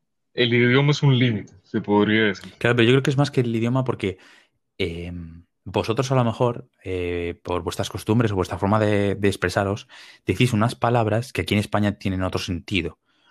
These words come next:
Speaker 2: No me refiero a la típica, eh, palabra graciosa, ¿no? Que, eh, la, la famosa pa-, pija,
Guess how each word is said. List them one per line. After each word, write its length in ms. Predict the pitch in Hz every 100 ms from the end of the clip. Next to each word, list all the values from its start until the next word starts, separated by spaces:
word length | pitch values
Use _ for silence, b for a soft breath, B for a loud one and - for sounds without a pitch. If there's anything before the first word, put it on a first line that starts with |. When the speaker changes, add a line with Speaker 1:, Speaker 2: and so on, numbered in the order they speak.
| -
Speaker 2:
No 80 | 113
me 80 | 120
refiero 240 | 110 113
a 40 |
la 80 | 101
típica, 580 | 98 95 98 95 - - -
eh, 300 | 90 90 87
palabra 380 | 87 92 95 90
graciosa, 480 | 90 - 92 - 85
¿no? 140 | 95
Que, 240 | 87 85 - B B B -
eh, 420 | 87 87 85 82
la, 200 | 87 82
la 140 | 82 82
famosa 360 | 90 95 104
pa-, 100 | 98 - -
pija, 420 | 104 - 104 -